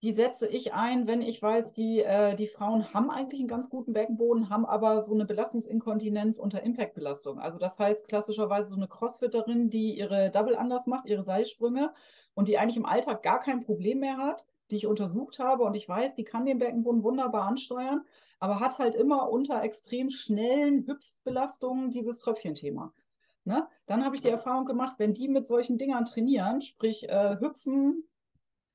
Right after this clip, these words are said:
Boxjumps machen, Trampolinspringen, äh, Seilsprünge machen, dass das häufig einfach noch ein bisschen mehr Schließdruck provoziert und dann sind die dicht.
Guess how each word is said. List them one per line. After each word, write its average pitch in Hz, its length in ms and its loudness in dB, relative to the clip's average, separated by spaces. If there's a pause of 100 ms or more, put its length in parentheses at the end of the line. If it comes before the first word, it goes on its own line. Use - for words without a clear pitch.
(420)
Boxjumps 233 540 0
machen, 226 400 2
Trampolinspringen, 220 880 0
äh, 185 200 0
Seilsprünge 233 520 -2
machen, 226 280 0
dass - 180 -4
das - 220 -2
häufig 240 320 0
einfach 226 220 -2
noch 220 140 0
ein 220 80 4
bisschen 233 340 0
mehr 214 140 2
Schließdruck - 600 -6 (140)
provoziert 160 580 -6
und 170 120 -4
dann 196 120 0
sind 208 180 0
die 208 120 -2
dicht. - 340 2